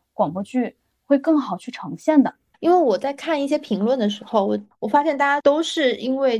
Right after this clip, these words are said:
Speaker 2: 听说它改成广播剧之后，然后都去重新看了这篇小说，
Speaker 1: 嗯。
Speaker 2: 然后看完小说之后都说这个小说特别好，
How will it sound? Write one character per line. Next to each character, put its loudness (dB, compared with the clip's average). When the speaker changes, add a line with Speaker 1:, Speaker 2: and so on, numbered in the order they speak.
Speaker 2:
听 0
说 2
它 -4
改 0
成 -4
广 -4
播 -2
剧 -6
之 2
后， -2
然 -6
后 0
都 2
去 -12
重 -2
新 -4
看 0
了 2
这 -2
篇 -6
小 -4
说， -2
Speaker 1:
嗯。 -6
Speaker 2:
然 4
后 4
看 -2
完 0
小 -4
说 -2
之 -4
后 2
都 -4
说 -4
这 -6
个 2
小 -4
说 0
特 0
别 -8
好， -14